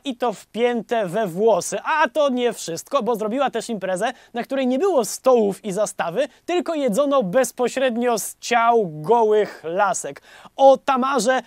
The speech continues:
trąbił najpierw cały Paryż, a po pewnym czasie już cały kontynent. I teraz wypada sobie zadać pytanie, co na to mąż? No nie był zachwycony, zaczął cisnąć Tamarę, żeby ta się uspokoiła.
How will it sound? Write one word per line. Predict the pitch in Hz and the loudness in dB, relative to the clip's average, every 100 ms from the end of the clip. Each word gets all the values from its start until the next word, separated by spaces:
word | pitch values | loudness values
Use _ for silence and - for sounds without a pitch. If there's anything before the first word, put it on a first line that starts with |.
| _ | _
trąbił | - 226 285 262 262 240 | -4 2 4 4 2 2
najpierw | 269 262 254 247 - | 0 0 2 0 0
cały | 254 262 240 | 0 2 2
Paryż, | 240 285 277 - | 2 2 2 0
a | - | -2
po | - 240 | 0 2
pewnym | 294 320 277 240 | 4 4 4 -2
czasie | 277 269 254 | -2 -4 -2
już | 247 220 - - - | -2 -2 -4 -14 -12
cały | - 262 254 240 233 - | 0 4 4 4 0 -2
kontynent. | 240 226 190 208 160 156 - | -2 -2 -4 -6 -6 -12 -12
I | 226 | -4
teraz | 302 311 285 165 | -2 0 0 -2
wypada | 185 262 247 | -4 -2 -2
sobie | 208 190 170 | -4 -6 -2
zadać | 240 220 - | 0 0 -2
pytanie, | 165 240 233 226 - _ _ _ | -6 -4 -2 -6 -10 _ _ _
co | - 370 | -2 0
na | 254 240 | 2 2
to | 247 254 | 2 2
mąż? | 214 143 143 - - - | 0 -6 -12 -14 -18 -4
No | 220 | -2
nie | 359 392 269 | 2 2 4
był | 233 196 | 2 2
zachwycony, | 208 - 214 - 165 196 247 - - | 0 -2 -4 -4 -4 -6 -8 -12 -6
zaczął | 269 - 269 | -4 -2 -2
cisnąć | - 302 285 269 | -2 -4 -2 -4
Tamarę, | - 196 214 262 | 0 4 4 4
żeby | 214 247 | 2 0
ta | - 220 | 2 0
się | - 262 | 2 -2
uspokoiła. | - 214 - 208 - 294 330 214 | -2 -6 -4 -6 -4 -2 0 0